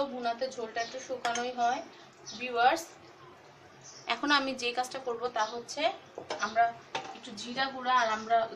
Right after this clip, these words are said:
যে গরম মশলাটার কথা আপনাদেরকে বলেছি, সেটা আমরা উপর দিয়ে একটু ছিটিয়ে দেব। আপনারা চাইলে একটু ধনে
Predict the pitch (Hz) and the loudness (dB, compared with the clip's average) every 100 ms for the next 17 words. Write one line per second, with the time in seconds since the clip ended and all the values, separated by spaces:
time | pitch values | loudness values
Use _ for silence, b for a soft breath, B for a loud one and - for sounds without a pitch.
0 | - 214 214 233 254 262 262 247 254 247 | -10 -2 4 4 4 -2 -4 -2 -2 -2
1 | - - 226 240 240 240 233 233 214 233 | -2 -2 -2 -2 -6 -8 -8 -10 -8 -8
2 | 233 269 - 220 226 226 220 208 196 226 | -8 -10 -8 -4 0 0 0 -8 -8 -10
3 | - 240 - 247 240 247 - 269 277 269 | -10 -16 -10 -6 -6 -6 -8 -8 -6 -4
4 | 254 247 339 370 - - - - - - | -4 0 0 -2 -12 -20 -20 -20 -20 -20
5 | - - 226 - 254 247 247 254 262 254 | -20 -14 -8 -2 0 0 -2 -4 -6 -6
6 | 247 | -4